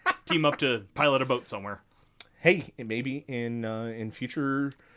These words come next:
Speaker 2: <laughs> future D Ms, you might be able to do that if you are listening to our podcast.
Speaker 1: Yeah.
Speaker 2: <laughs>
Speaker 1: All right.
Speaker 2: You're, you're getting, we're getting close. <laughs> We've, I mean, we straight up have dinosaurs. We're gonna now have a Cthugha, and then we're,
Speaker 1: Yeah.
Speaker 2: we also have vampires. So
Speaker 1: Yeah.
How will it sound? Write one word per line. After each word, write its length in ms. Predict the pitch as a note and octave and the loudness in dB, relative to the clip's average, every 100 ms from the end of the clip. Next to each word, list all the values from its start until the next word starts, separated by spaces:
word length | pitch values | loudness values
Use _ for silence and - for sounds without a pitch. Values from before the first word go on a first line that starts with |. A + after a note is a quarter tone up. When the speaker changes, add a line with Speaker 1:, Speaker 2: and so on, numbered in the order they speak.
| - | -20
Speaker 2:
<laughs> 320 | _ D#3 A3+ | _ 2 2
future 280 | - E3+ D#3 | 2 -4 -2
D 180 | D#3 C#3+ | 0 2
Ms, 380 | F3+ F3 D#3+ - - | 4 2 0 -4 -8
you 160 | B2 | -2
might 200 | D3+ F#3 | 0 0
be 80 | F3+ | 2
able 140 | D3+ D3 | 2 2
to 100 | B2 | -2
do 140 | F#3+ | -2
that 220 | G3+ A2+ | 0 -2
if 120 | B2 | -4
you 100 | C3 | -6
are 60 | B2+ | -4
listening 400 | C3 A#3 G2 G#2+ | -6 -8 -10 -10
to 140 | B2 | -6
our 100 | B2+ | -4
podcast. 600 | - D3 - - - - C3 | -4 -8 -10 -14 -14 -8 2
Speaker 1:
Yeah. 420 | C3 - - A#3+ - | 4 4 0 -2 -2
Speaker 2:
<laughs> 300 | - - A3+ - _ A2+ | -4 -2 -6 -6 _ -8
Speaker 1:
All 80 | |
right. 300 | G#2+ F2+ F#2 - | -6 -4 -4 -4
Speaker 2:
You're, 280 | D#3+ E3+ - | 4 6 6
you're 140 | C#3 - | 0 -2
getting, 320 | - - F3 | 0 2 2
we're 80 | F3 | 6
getting 240 | C4 C#4+ | 6 6
close. 560 | E3 A#3 B3+ G3 C#4+ - - - - - | 10 12 12 12 4 0 -2 -6 -6 -8
<laughs> 440 | - - D4+ A3 | -16 -12 -6 -2
We've, 360 | - F3 D#3+ E3 - | 6 6 6 -2 2
I 100 | A#3 | 2
mean, 200 | F#3 D#3+ - - - - - | 4 0 -2 -20 -20 -20 2
we 100 | A3 | 6
straight 220 | A3 C4 | 12 12
up 100 | E3+ | 12
have 240 | E3 F#3 C3+ | 10 8 8
dinosaurs. 560 | D#3 F3 F3+ F3 E3 | 8 8 8 10 10
We're 160 | C#3+ C#3 | 8 4
gonna 120 | D3 C#3 | 4 6
now 180 | D3 | 8
have 100 | D#3+ | 8
a 40 | C3+ | 4
Cthugha, 540 | D3 - D#3+ D#3 D3+ | 4 8 10 10 10
and 100 | D#3 | 8
then 100 | C#3+ | 6
we're, 80 | D3+ | 6
Speaker 1:
Yeah. 140 | C3 D3 | 6 6
Speaker 2:
we 140 | C#3+ | 8
also 300 | D3 D3+ F3 | 8 10 8
have 200 | D3 C3+ | 8 6
vampires. 600 | B2 D#3 D3 A2+ G#2+ G#2+ | 8 6 6 0 -2 -2
So 320 | - B2+ B2+ | 0 2 4
Speaker 1:
Yeah. 380 | B2+ D3 B2+ B2 | 4 2 2 -2